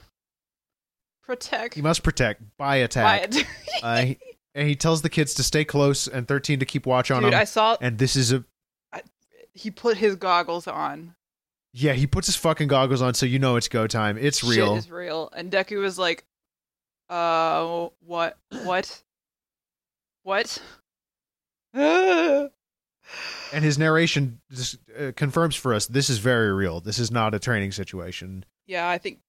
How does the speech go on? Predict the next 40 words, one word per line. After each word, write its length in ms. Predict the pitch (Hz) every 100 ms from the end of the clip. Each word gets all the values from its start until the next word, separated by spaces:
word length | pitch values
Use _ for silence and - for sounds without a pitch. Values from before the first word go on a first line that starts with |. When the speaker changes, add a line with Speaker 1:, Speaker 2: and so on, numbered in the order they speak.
| _
Speaker 1:
he 160 | 214
says, 300 | 208 208 202
Speaker 2:
And 80 | 202
it's 160 | - -
gonna 160 | 110 101
go 140 | 98
down. 260 | 92 82 80
Speaker 1:
"We 140 | 214
thought 380 | - 208 196 196
we'd 160 | 208
be 100 | 190
practicing 580 | 190 196 190 202 - 214
saving 380 | 202 202 196 190
others 360 | 185 180 180 180
that 200 | 180 175
day, 360 | 180 170 175
but 200 | 170 185
when 240 | 180 180 170
they 320 | 202 208 208
appeared, 680 | 185 180 185 175 170 170 170 180 _ -
we 80 | 190
realized 560 | 185 185 180 180 170 -
we 160 | 185 180
were 100 | 180
the 100 | 170
ones 320 | 170 170 170
who 100 | 180
needed 300 | 175 170 165
saving." 640 | - 170 165 165 170 190 _ _ 196
And 160 | 202
then 360 | 202 214 220 240 -
here 120 | 208
comes 520 | - 233 233 214 - -
Hand 260 | 220 220
Drive 260 | 214 190 190
again 280 | 196 185 196
with 120 | 196
so 320 | - - 233
many 560 | 262 254 240 269 311 285
hands. 680 | 254 269 254 269 285 277